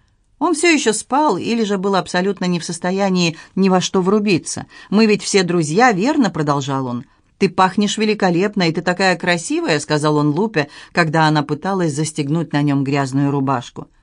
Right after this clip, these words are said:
Но глаза доброго Гринго так и не открылись. Он не видел Лупе. У него было слишком сильное похмелье, чтобы проснуться. "Я выйду за него замуж, если только он перестанет пить", — сказала Лупе Хуану Диего.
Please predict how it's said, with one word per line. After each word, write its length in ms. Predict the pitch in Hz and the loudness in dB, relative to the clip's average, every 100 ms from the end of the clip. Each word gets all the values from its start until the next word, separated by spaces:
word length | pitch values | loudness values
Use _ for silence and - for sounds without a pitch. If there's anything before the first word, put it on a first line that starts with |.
| _ _ _ _ - | _ _ _ _ 2
Но 300 | 247 277 247 | 6 8 6
глаза 480 | 190 185 170 202 180 | 6 4 4 4 4
доброго 480 | 170 180 170 160 | 2 2 2 0
Гринго 460 | 156 156 185 175 160 | 0 0 2 2 0
так 240 | 170 165 | 0 0
и 60 | 170 | -2
не 100 | 170 | 0
открылись. 680 | 160 - 240 277 170 113 - - - | -2 -2 -6 -4 -2 -6 -10 -16 2
Он 260 | 214 220 | 4 6
не 140 | 226 240 | 6 6
видел 500 | 254 208 139 135 - | 4 2 0 -4 -4
Лупе. 480 | 143 139 - 117 - _ _ _ - | -4 -4 -4 -12 -18 _ _ _ 0
У 80 | 185 | 2
него 240 | 185 185 | 4 4
было 200 | 175 170 | 4 2
слишком 400 | 170 240 - 175 | 0 -4 -2 -2
сильное 400 | - 175 170 165 | 0 0 2 2
похмелье, 540 | 165 160 185 185 135 | 0 -2 -2 -2 -2
чтобы 300 | 135 139 131 | -2 -4 -6
проснуться. 800 | 123 135 135 143 139 131 - 131 127 - - - - _ _ _ _ _ _ _ _ | -4 -4 -4 0 0 -2 -4 -4 -6 -16 -20 -20 -20 _ _ _ _ _ _ _ _
"Я 280 | 151 202 220 | -2 2 4
выйду 380 | 185 233 214 190 | 4 4 6 4
за 140 | 180 | 4
него 260 | 190 180 180 | 2 2 0
замуж, 460 | 156 196 254 262 - | 2 6 6 6 2
если 280 | 160 160 | 0 0
только 280 | 160 185 196 | 0 -2 2
он 140 | 208 180 | 0 2
перестанет 640 | 151 147 - 165 160 - | -2 -2 0 0 0 -2
пить", — 200 | 156 147 | -2 -2
сказала 440 | - 151 151 147 139 | -2 0 2 2 2
Лупе 380 | 147 214 196 | 0 -2 -4
Хуану 400 | 180 147 147 151 | -4 -2 2 2
Диего. 560 | 143 139 135 135 131 | 0 -2 -2 -2 -6